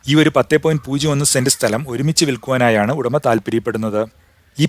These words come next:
പത്ത് സെന്റ് സ്ഥലം ഒരുമിച്ച് വിൽക്കുമ്പോൾ ഉടമ ചോദിക്കുന്ന വില സെന്റിന് പതിനാറ് ലക്ഷം രൂപയാണ്. ഈ വില ഈ ഒരു സ്ഥലത്തിന് ഇപ്പോഴുള്ള സാഹചര്യത്തിൽ ചോദിക്കുവാൻ പറ്റുന്ന ഒരു ന്യായമായ വിലയായിട്ടാണ് മനസ്സിലാക്കിയിട്ടുള്ളത്.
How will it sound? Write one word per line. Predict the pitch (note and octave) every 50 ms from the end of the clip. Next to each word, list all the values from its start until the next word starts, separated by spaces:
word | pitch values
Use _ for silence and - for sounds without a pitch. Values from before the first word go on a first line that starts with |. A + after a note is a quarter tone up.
| -
പത്ത് | C#3 B2 - D3
സെന്റ് | C3+ - C#3+ C3 C3
സ്ഥലം | - - A2 G#2 A#2+ D3+ D3+
ഒരുമിച്ച് | B2+ B2 C#3 D#3+ E3+ - D#3+
വിൽക്കുമ്പോൾ | D3 B2 G#2 - A2 G#2 G#2 A2+ C3 - - - - _ -
ഉടമ | A#2+ B2+ C#3+ D3
ചോദിക്കുന്ന | C#3+ - C3+ C3 B2+ - - D3 C#3
വില | A2+ A2 G#2 C3+
സെന്റിന് | C3+ - - C3 A#2+ A2+ A2+ A2+ D3+ - - -
പതിനാറ് | A2+ A2 A2+ B2+ C3 C3+ C#3 C3+ C3+ C3+
ലക്ഷം | B2 - - D#3 D3
രൂപയാണ്. | B2+ A#2 A2 G#2 A2 A2 G#2+ G#2+ G#2+ G#2+ A2 - - _ _ _ _ _ _ _ _ _ -
ഈ | C#3+ D#3 D#3
വില | D3 A#2 B2 D3+
ഈ | D3 C3 C3+
ഒരു | D#3 D#3+ E3
സ്ഥലത്തിന് | - - C3 A#2 - - A2 B2+
ഇപ്പോഴുള്ള | D3+ - - - D#3+ D#3+ E3 E3 E3+ D#3+
സാഹചര്യത്തിൽ | - C#3+ B2+ B2 B2+ - C3+ B2 A#2 G2 - A2 C3 C#3
ചോദിക്കുവാൻ | - - B2+ C3 C#3+ D3 C#3 E3 D#3+ D#3
പറ്റുന്ന | C#3+ B2+ - C#3+ C#3+ D3+
ഒരു | C#3 C3
ന്യായമായ | A#2+ A#2+ A#2 A#2+ C3+ D3+ D3+ D#3 D#3 D#3
വിലയായിട്ടാണ് | C3+ C3 B2 B2 B2 A2+ - G#2+ G#2+ C#3
മനസ്സിലാക്കിയിട്ടുള്ളത്. | D3 C3 A#2 G#2+ - - A2 G#2+ G#2 A2 G#2+ F#2+ - G2+ G2+ G2+ G#2 G#2+ A2